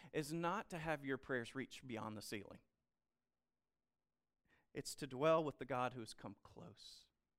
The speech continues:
What does this look like? Well, once we realize and believe that God has come close to us, we can begin to talk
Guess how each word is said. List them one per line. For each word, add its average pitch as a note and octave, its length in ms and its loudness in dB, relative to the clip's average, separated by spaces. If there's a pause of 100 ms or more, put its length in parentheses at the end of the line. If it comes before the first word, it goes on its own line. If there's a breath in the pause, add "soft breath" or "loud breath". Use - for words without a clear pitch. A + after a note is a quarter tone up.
(1600)
What - 120 -4
does F3 120 -4
this G3+ 200 -6
look - 160 -10
like? - 320 -12 (2500)
Well, G3 140 8
once B3+ 280 6
we B3 140 2
realize D#3 580 8
and C#3+ 140 4
believe C#3+ 460 0
that A#2 160 0
God C#3 240 2
has C#3 160 -4
come C3 200 -2
close - 440 0
to B2 200 0
us, A2+ 320 -4
we C#3 80 -8
can F3 220 -4
begin E3+ 560 -2
to - 120 -10
talk - 480 -4